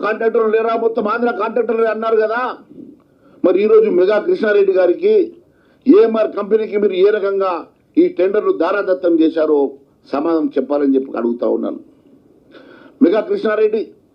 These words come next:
ఒకవైపు కాళేశ్వరంలో ఆయన మీద జ్యుడిషియల్ ఎంక్వైరీ నడుస్తూ ఉంటే, అదే మెగా కృష్ణారెడ్డికి నువ్వు పదకొండు వందల కోట్ల రూపాయల దీంట్లో నుంచి నువ్వు మహబూబ్ నగర్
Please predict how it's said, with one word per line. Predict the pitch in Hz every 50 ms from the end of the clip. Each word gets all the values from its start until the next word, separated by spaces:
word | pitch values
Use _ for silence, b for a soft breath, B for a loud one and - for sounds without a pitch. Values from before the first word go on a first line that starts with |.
| _ _ _ _ - - _ _ _ _ _ B B B B B B B B - 175
ఒకవైపు | 180 196 196 220 233 214 226 -
కాళేశ్వరంలో | 196 214 233 233 220 214 226 226 226 220 226 233 226
ఆయన | 220 226 233
మీద | 233 226 175
జ్యుడిషియల్ | 202 226 240 - 240 233 226
ఎంక్వైరీ | 220 214 226 233 233 220 214
నడుస్తూ | 220 220 233 - - 240 233 226
ఉంటే, | 220 - 240 254 262 233 - - - _ _ _ _ _ _ _ _ _ _ _ _ _ _ b b b b b b b b b b b b b b b - -
అదే | 262 294 370 415 214 190 175
మెగా | 185 220 226 202 196
కృష్ణారెడ్డికి | 220 196 - 214 208 214 214 208 196 180 196 202 202
నువ్వు | 190 185 190 190 185 170 151 - - - _ _ _ _ b b b b b b -
పదకొండు | 131 156 175 170 190 180 180 175
వందల | 170 170 170 160 -
కోట్ల | 170 185 175 175 170 175
రూపాయల | 170 160 165 156 147 143
దీంట్లో | 151 143 147 143 143 143
నుంచి | 143 139 - 143 139 143
నువ్వు | 143 139 139 135 127 113 - - - _ _ _ _ _ _ _ b b b b b b b b b b b -
మహబూబ్ | 120 135 160 180 190 185 180 180
నగర్ | 175 175 170 160